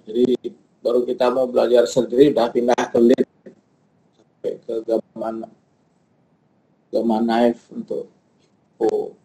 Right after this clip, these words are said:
amigdalohipokampektomi selektif.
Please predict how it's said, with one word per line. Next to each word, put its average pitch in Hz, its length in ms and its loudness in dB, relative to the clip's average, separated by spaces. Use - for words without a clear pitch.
amigdalohipokampektomi 117 1600 -4
selektif. - 880 -18